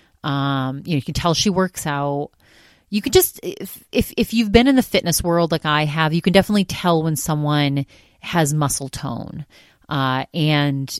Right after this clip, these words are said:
and they get there and they're strong. Like they, they're not like, um, skinny fat or, uh, you know, just like, like skinny. It's, it's muscle tone. Uh,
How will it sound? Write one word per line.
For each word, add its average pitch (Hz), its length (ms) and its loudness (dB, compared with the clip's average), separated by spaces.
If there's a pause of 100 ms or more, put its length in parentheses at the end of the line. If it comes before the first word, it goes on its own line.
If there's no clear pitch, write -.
(120)
and 156 120 -2
they 160 80 2
get 165 280 0
there 160 320 4
and 165 100 2
they're 160 80 4
strong. - 800 -2
Like 147 140 -4
they, 151 380 0
they're 160 240 2
not 165 300 2
like, 147 300 -2
um, 135 280 -6
skinny 170 380 2
fat 139 480 0 (120)
or, 139 520 -2 (500)
uh, - 520 -6
you 170 100 -2
know, 151 140 0
just - 500 -2
like, 139 280 -10 (340)
like 123 160 -8
skinny. 156 640 0
It's, 165 320 -4
it's - 260 -2
muscle 160 380 -2
tone. - 460 -14 (600)
Uh, 139 460 0